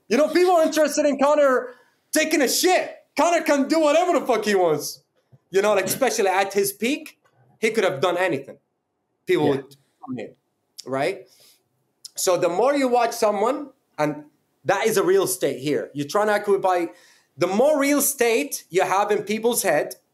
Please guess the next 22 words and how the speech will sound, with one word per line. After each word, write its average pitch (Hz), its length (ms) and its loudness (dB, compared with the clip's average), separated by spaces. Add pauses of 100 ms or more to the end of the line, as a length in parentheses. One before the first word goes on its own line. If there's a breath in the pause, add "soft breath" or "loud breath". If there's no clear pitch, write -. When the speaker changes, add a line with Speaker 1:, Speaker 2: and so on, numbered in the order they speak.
(140)
Speaker 1:
Andrew 156 300 -2 (160)
Tate, 160 300 -6 (1000)
Andrew 151 240 -2 (140)
Tate 127 120 -6
just - 220 -6
hammering 160 580 -2
shit 113 340 -10
at 107 200 -16
people, 101 380 -10
right? 156 320 -4 (420)
And 156 160 0
then 185 360 0
love 165 240 0
him 214 120 2
or 180 120 2
hate 208 260 -2
him, 117 200 -6
he 175 120 0
is 175 120 0
in 170 120 0
your 160 140 0
head. 170 360 -2